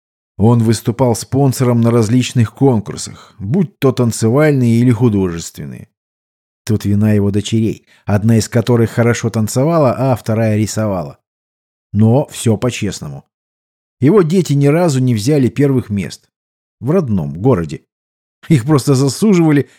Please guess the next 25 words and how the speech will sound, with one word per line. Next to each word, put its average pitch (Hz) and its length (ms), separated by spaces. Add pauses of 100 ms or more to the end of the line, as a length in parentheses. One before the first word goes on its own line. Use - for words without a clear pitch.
и 160 120
Буров 185 400
в 127 100
этом 151 260
искренне 151 560
каялся 147 480
перед 113 260
женой 120 360
и - 20
дочками. 107 540 (760)
Но 147 380
их 143 200
таланты 151 480
были 139 200
оценены 143 540
в 123 80
других 139 440
городах, 127 500 (300)
и 135 140
этими 143 280
победами 139 600
они 117 200
гордились 123 500
вполне 139 500
заслуженно, 151 680